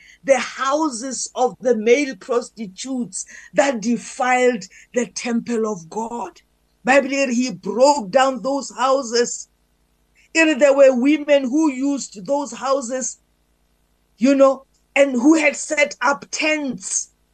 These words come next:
you know, to honor the false god and Asherah. E re at that time, the priests did not bring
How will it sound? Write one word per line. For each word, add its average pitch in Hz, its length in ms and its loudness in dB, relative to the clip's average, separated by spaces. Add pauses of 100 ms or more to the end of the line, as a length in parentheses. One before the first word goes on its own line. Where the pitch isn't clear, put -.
you 240 160 0
know, 262 320 2 (460)
to 285 260 0
honor 302 360 4
the 269 160 2
false 294 500 -2
god 269 320 2
and 269 280 2
Asherah. 262 840 -6 (760)
E 311 100 2
re 311 120 2 (120)
at 285 200 2
that 302 240 0
time, 294 460 0 (240)
the 262 140 4
priests 294 440 -6
did 185 320 -8
not 233 380 -4
bring 269 400 -4